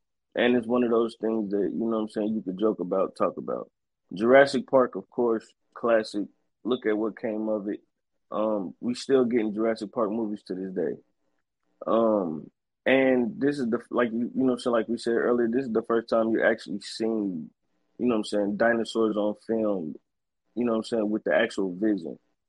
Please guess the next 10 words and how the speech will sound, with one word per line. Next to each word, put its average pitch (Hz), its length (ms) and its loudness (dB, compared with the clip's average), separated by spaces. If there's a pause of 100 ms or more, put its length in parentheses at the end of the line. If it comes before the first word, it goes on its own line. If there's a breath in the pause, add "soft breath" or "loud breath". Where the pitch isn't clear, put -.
(260)
And 131 180 2
then 139 340 4
last 135 300 4
but 127 100 0
not 120 240 2
least, 127 340 -2
man, 101 440 -4
Ready 117 260 -4
Player 104 320 -2
One. 104 280 -4